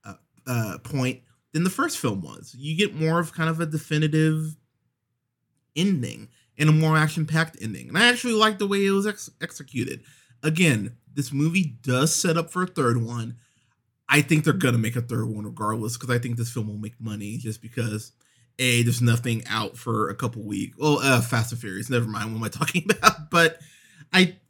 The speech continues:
but I do really think that this would even be a fun double feature with Fast and Furious. And I am just gonna say, too,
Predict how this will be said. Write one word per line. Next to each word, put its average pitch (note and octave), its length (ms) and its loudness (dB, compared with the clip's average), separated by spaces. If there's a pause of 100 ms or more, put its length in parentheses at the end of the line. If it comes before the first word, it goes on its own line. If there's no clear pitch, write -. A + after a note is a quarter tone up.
but D#3+ 200 2
I G#3 80 6
do B3 460 2
really G#3 240 0
think G#3+ 200 -4
that F#3+ 200 -2
this E3+ 200 0
would G3 140 -6
even F#3 280 -2
be F#3+ 100 2
a F#3 60 4
fun E3 360 -2
double D#3 240 0
feature D3+ 480 -4
with B2+ 420 0
Fast A#2 340 -4
and A2+ 100 -2
Furious. D#2+ 560 -10
And B3+ 100 4
I G4 80 6
am F4+ 140 4
just F#3+ 140 0
gonna C#3+ 140 2
say, B2 260 0
too, G2+ 420 -6